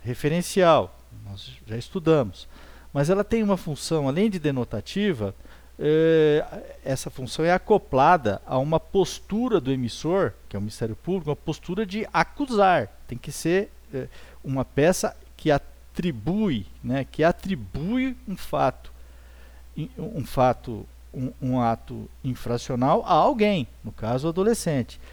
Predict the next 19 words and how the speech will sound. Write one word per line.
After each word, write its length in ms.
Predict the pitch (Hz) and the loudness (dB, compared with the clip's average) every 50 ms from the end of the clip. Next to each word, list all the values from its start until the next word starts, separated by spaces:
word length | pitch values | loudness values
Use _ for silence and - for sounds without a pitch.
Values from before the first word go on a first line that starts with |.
| - - | -20 -6
Então, 120 | - 190 220 | -2 0 0
essa 200 | 220 - 247 220 | 2 2 0 -2
função 480 | - 233 226 190 - - 214 214 226 | 0 0 -2 0 0 0 2 2 2
acusativa 960 | 208 - - 196 156 151 131 120 - - - 208 240 247 190 139 110 104 104 - - - - - - - - - - - - - - - - - - - | 0 0 -2 0 2 2 2 0 -2 -4 -2 0 0 0 0 0 0 -2 -2 -6 -12 -18 -20 -20 -20 -20 -20 -20 -20 -20 -20 -20 -20 -20 -20 -20 -10 -4
tem 260 | - 170 190 254 254 226 | -2 0 0 0 0 0
uma 220 | 247 240 240 247 233 | 0 4 4 4 4
própria 420 | - - 170 165 165 - 233 220 | 4 2 2 2 4 4 4 4
linguagem, 720 | 233 254 269 247 226 220 220 226 214 170 117 110 104 107 107 - - - - - - - - | 4 4 4 6 8 10 10 10 10 8 6 2 -2 -6 -8 -12 -16 -18 -18 -18 -16 -8 -4
deno-, 220 | 123 120 117 - - 123 135 - - - - | -4 -4 -4 -6 -8 -14 -18 -18 -18 -18 -16
é 40 | - | -12
uma 140 | 87 101 113 | -10 -10 -8
linguagem 420 | 131 139 139 131 143 135 123 113 | -8 -6 -2 2 4 2 4 4
denotativa, 1040 | 131 135 139 156 156 - 208 196 196 - - - 196 214 240 240 233 269 285 311 - - - - - - - - - - - - - - - | 0 0 0 0 2 4 4 4 4 4 0 -2 0 0 0 0 -2 -4 -6 -6 -8 -14 -18 -20 -20 -20 -20 -20 -20 -20 -20 -18 -18 -8 -2
mas 160 | 180 190 190 | 0 0 0
também 300 | - - 262 240 214 214 | 2 0 2 4 4 4
uma 120 | 220 226 220 | 4 4 2
postura 640 | - 254 240 - - - 214 226 240 247 - - - - - | 2 0 -2 -2 -2 -2 2 4 4 4 4 0 -6 -4 -2
acusativa, 920 | 156 190 - - 226 214 202 247 247 - - - 220 226 208 143 117 104 | -2 -2 -2 -2 -4 0 2 2 2 0 0 0 0 2 2 2 0 -2
de 240 | 104 - 143 - | -2 -4 -8 -10